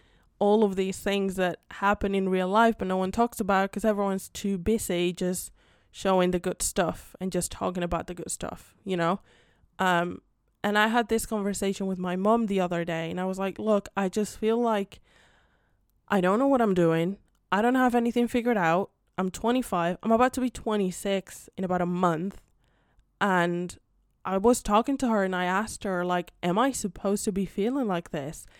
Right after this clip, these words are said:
Am I supposed to be feeling this lost and, like, I have, I have no idea what I'm doing? And my mom just looked at me and went,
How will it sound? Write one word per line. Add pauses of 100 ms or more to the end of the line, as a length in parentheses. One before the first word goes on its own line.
(280)
Am
I
supposed
to
be
feeling
this (180)
lost
and,
like, (160)
I
have, (220)
I
have
no
idea
what
I'm
doing? (600)
And
my
mom
just
looked
at
me
and
went,